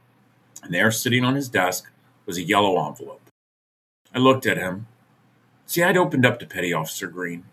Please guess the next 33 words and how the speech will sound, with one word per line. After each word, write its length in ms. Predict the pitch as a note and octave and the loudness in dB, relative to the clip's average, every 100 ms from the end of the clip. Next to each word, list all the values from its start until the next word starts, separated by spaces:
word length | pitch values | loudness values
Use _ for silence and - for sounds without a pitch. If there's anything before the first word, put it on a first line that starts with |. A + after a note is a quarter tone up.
| _ _ _ _ - | _ _ _ _ 0
I 140 | A#2 | 4
had 120 | B2+ A2+ | 4 4
told 320 | A#2+ A#2+ A2+ | 0 2 4
him 240 | A2+ A2 | 4 4
a 60 | G#2 | 4
little 220 | G2+ G#2 | 2 2
bit 160 | G2+ G2 | 2 2
about 260 | F#2 F#2 | 2 0
my 80 | F2 | -2
story. 760 | - - G#2 G2+ G2+ F#2+ G2 A#2 - _ _ _ | -4 -4 0 2 2 0 -2 -8 -18 _ _ _
He 100 | - | -6
wanted 260 | G#2 A2 F#2+ | 0 2 0
to 80 | |
know 180 | F#2+ G2 | 0 0
why 600 | F2 F2+ F#2+ G2+ G2 G2+ | 2 6 8 8 8 8
I 100 | F#2+ | 6
never 200 | F#2 F2+ | 4 2
got 200 | F#2 F2+ | 2 0
letters. 800 | F2+ F#2 F2+ F#2+ F#2 F2+ - - _ _ _ _ _ | 0 -4 -2 -2 -4 -6 -10 -12 _ _ _ _ _
You 100 | G#2 | -6
know, 420 | G#2+ A2 A2 G#2+ - _ _ | -2 0 0 -2 -6 _ _
I 40 | |
told 300 | A#2 D3+ F#3 | -6 -2 0
him 200 | F#2+ E2 - _ _ | -2 -6 -16 _ _
it 40 | A2+ | -8
was 120 | A2+ | -6
just 240 | - A#2 | -4 -2
me. 320 | D3 F3 A2 - _ _ _ _ | 0 0 -2 -4 _ _ _ _
And 100 | - | -2
I 120 | B2 C#3 | 2 4
needed 360 | D3 E3 B2 | 6 6 2
the 100 | - | 0
Navy. 460 | - D#2+ - D2+ | -6 -8 -10 -16